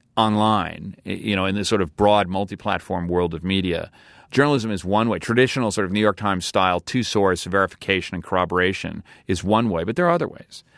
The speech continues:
There are other ways to have that authority. And when you get that authority, then you get the audience. When you get the audience, then you have the influence. And then you begin to drive things like political campaigns or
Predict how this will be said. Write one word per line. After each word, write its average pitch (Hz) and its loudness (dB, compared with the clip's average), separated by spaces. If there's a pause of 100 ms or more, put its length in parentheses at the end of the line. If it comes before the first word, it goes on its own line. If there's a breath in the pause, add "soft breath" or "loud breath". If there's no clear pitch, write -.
(180 soft breath)
There 120 6
are 135 8
other 175 4
ways - -2
to - -8
have 95 2
that 92 -4
authority. - -4
And - -12
when 90 -4
you 90 -4
get 101 4
that 92 2
authority, 85 0
then 82 -6
you 82 -6
get 80 -10
the 85 -2
audience. 85 0
When 87 -8
you 80 -8
get 80 -8
the 85 -6
audience, 90 0
then 85 -6
you 85 -6
have 82 -6
the 82 -8
influence. 95 -4
And - -6
then 87 -2
you 85 0
begin 85 0
to 80 -10
drive 82 2
things 82 -6
like 80 -8
political 82 -2
campaigns 82 -2
or 76 -6